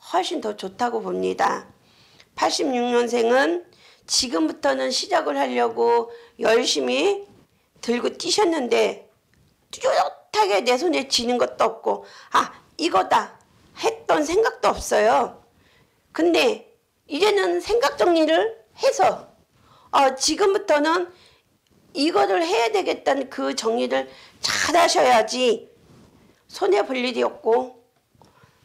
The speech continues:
나한테 이득이 생겨요. 그러니까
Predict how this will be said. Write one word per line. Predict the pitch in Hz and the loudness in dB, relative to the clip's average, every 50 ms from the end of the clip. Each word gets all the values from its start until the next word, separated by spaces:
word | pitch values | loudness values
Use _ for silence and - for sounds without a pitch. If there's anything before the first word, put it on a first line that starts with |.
| _ _ | _ _
나한테 | - 226 220 233 247 262 247 277 262 254 254 247 247 - - | 0 2 4 4 4 2 2 2 4 4 4 2 0 -4 -8
이득이 | 262 269 240 302 247 277 247 | -6 -4 -2 -2 -2 -2 -2
생겨요. | 262 262 240 208 208 185 190 208 220 202 196 - _ _ _ _ _ _ _ _ _ _ _ _ _ _ _ _ _ - | -2 -2 -2 -2 -2 0 0 0 -2 -2 -6 -12 _ _ _ _ _ _ _ _ _ _ _ _ _ _ _ _ _ -4
그러니까 | - 302 294 - - 339 370 - - - | -2 -2 0 2 4 4 4 2 0 -6